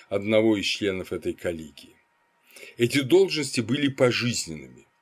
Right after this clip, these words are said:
но не занимали всего времени, далеко не занимали всего времени членов этой коллегии.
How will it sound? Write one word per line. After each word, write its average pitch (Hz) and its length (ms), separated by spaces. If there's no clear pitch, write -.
но 131 240
не 143 160
занимали 135 640
всего 127 460
времени, 107 600
далеко 101 400
не 110 100
занимали 104 460
всего 101 340
времени 98 460
членов 87 480
этой 80 180
коллегии. - 520